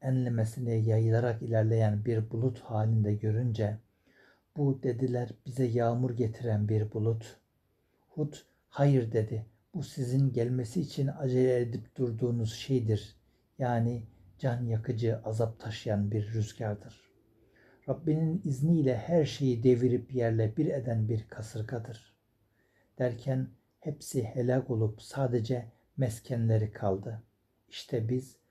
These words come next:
suça gömülmüş güruhu böyle cezalandırırız. Gerçekten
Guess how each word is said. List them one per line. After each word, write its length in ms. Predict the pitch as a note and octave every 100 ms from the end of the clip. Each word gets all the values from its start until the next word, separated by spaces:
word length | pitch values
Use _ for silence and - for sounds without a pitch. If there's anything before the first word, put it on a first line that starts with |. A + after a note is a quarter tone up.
| _ _
suça 340 | - E3 D3
gömülmüş 760 | C3 C3 C3+ C3+ C3+ C#3 - -
güruhu 640 | C3 B2+ A#2+ A2+ C#3+ A#2
böyle 360 | C3 C3 B2 A2+
cezalandırırız. 1200 | B2+ A2+ A#2 A2 A2 G#2+ G#2+ G#2+ A#2 A#2 A2 - _ _ _ _ _ _ _ _ _ C#3+
Gerçekten 640 | D#3+ - C#3+ - C#3+